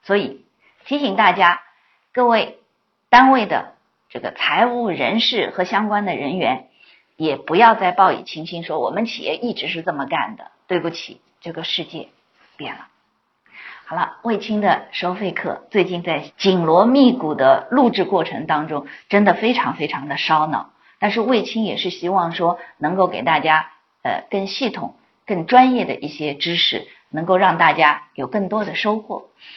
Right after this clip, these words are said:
嗯，十月下旬上线，那么大家可以敬请期待。卫青的书《一本书读懂创投税》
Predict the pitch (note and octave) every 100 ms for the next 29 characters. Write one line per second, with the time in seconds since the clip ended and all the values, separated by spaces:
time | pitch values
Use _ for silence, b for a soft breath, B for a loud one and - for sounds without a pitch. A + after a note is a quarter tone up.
0 | B B G#3 G3 F#3+ F#3+ - F#3+ F#3 A#3+
1 | E3 - F#2+ - B2+ D3+ C#3+ - _ _
2 | _ E3+ D#3 C#3 - - _ F3 E3 D#3+
3 | - D#3 A2 - F3 - - - - C#3+
4 | A#2+ - B B B - A3+ A3+ A#3 G#3
5 | G#3+ - G3 D#3+ E3 G3 F#3+ G3 D#3 E3+
6 | G3+ - C#3 - D#3